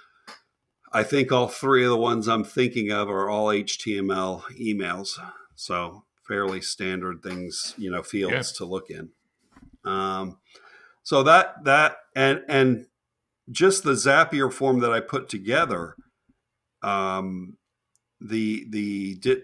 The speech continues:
Speaker 1: people in charge of dispatching ha-, have already said that saved them a lot of time. So they're real happy with that, and I'm just trying to make it better.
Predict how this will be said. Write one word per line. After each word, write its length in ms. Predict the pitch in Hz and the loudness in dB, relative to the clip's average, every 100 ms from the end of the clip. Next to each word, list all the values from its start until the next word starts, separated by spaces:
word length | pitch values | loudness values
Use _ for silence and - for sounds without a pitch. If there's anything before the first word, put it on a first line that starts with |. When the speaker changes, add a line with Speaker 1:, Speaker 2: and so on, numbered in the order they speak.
| - | -2
Speaker 1:
people 300 | 156 143 131 | -2 0 0
in 80 | 117 | 0
charge 320 | 127 123 104 | 0 -2 -2
of 80 | 98 | -4
dispatching 880 | 135 - - 98 92 - 95 92 - | -4 -4 -2 -2 -2 -4 -4 -6 -10
ha-, 280 | 98 95 - | -10 -10 -4
have 180 | 101 98 | -2 0
already 300 | 110 107 92 | 0 -2 -4
said 320 | - 123 101 | -2 -2 0
that 220 | 104 - | -4 -2
saved 320 | - 107 95 | -4 -4 -4
them 180 | 92 87 | -4 -6
a 100 | 82 | -6
lot 360 | 80 90 90 82 | -4 -2 0 -2
of 100 | - | -6
time. 400 | 101 90 - - | -8 -8 -12 -18
So 200 | - 95 | -10 -4
they're 180 | 101 107 | -2 0
real 320 | 107 113 98 | 2 2 4
happy 300 | 98 90 90 | 2 0 -6
with 160 | 82 | -8
that, 180 | 110 98 | -4 -4
and 100 | 90 | -4
I'm 140 | 90 90 | -6 -6
just 160 | 87 | -10
trying 220 | - 90 | -8 -8
to 40 | 82 | -8
make 220 | 80 - | -14 -16
it 100 | - | -14
better. 240 | 90 87 | -10 -10